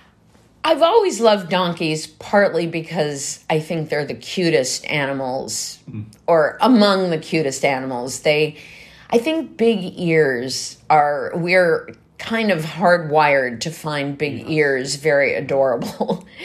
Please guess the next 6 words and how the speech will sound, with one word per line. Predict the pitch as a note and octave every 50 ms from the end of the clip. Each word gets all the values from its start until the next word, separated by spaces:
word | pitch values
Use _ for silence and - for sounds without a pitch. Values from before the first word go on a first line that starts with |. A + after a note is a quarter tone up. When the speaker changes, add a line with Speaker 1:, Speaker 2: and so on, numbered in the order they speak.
| - - - - - - - B2 A2 - -
Speaker 1:
And | A3 G#3 G#3 G3 G3 G3 G3 F#3 - - - - _ _ _ _ _ _ _ _ _ _
they, | - G3+ F#3+ F3+ G3+ A3+ G#3+ G3+ G3 F#3+ F#3+ F3+ - - - _ _ _ _ _ _ _
they | F#3+ E3+ G#3+ G#3+ G3 F#3+ F3
are | - - F3 E3+ E3 E3 E3 D#3 E3 E3+ - - - _ _ _ _ _ _ _ _ _ - - - - _ -
kind | - - - - C#4 D4 C4+
of | A#3 G#3 G3+ G3+ F3 -